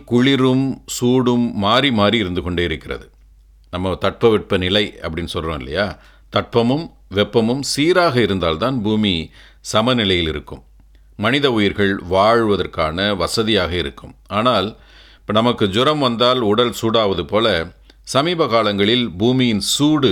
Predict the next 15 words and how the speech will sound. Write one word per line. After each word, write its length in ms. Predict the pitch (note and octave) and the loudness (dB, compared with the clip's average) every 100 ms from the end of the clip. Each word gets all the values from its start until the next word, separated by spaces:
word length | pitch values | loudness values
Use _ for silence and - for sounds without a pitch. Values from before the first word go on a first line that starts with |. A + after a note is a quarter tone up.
| F2+ F2+ | 2 0
அதிகரித்து 540 | G2 B2+ B2 A2+ G2+ | 0 2 2 -2 -6
கொண்டே 300 | - F2 G2+ | -6 -2 -2
போகிறது, 460 | G#2 F#2 D#2 C#2 - - - | -2 -4 -4 -8 -12 -20 -10
தணியும் 440 | - A#2 D3 D#3+ B2+ | -4 -2 0 -2 0
பாடில்லை. 520 | F#2 F2 E2+ D2+ C#2+ - - - - - C3 | 2 2 0 -4 -10 -14 -20 -20 -20 -10 -4
இப்படி 320 | B2+ C3+ A#2 | 0 2 0
சூடு 340 | - E3+ G3 D#3 | 0 2 4 4
அதிகரித்து 540 | A#2 E3 E3+ E3+ D3 | 4 4 2 0 -4
கொண்டே 320 | - B2 B2+ | 0 2 2
போனால் 540 | B2 A2 G2 G#2+ F2+ C#2+ - - - - G2 | 0 2 2 2 2 -2 -12 -20 -20 -14 -2
மனிதகுலம் 600 | A2+ D#3+ D#3+ A#2+ G#2 G2+ | 0 2 2 2 0 -2
அழியும் 520 | F#2+ G#2 C3 C#3+ B2 G2+ - | -2 -2 0 0 -2 -4 0
ஆபத்து 360 | F#2 F#2+ - | 0 0 -2
இருக்கிறது. 440 | G#2+ F#2+ - D2+ C#2 - - | -4 -4 -6 -8 -10 -20 -6
இதைத்தான் 640 | A#2 D#3 C3+ D#3+ D3+ G2+ | 0 0 0 0 2 0